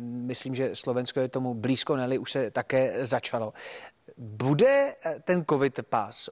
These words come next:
uznatelný i pro ty, kteří projdou třeba vakcínou, kterou,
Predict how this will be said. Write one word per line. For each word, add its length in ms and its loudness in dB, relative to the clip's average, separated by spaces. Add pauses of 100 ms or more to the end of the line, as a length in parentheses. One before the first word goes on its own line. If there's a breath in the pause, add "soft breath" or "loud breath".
uznatelný 680 0
i 80 0
pro 220 -2
ty, 120 -4
kteří 260 0
projdou 540 2
třeba 360 2
vakcínou, 480 -4
kterou, 340 0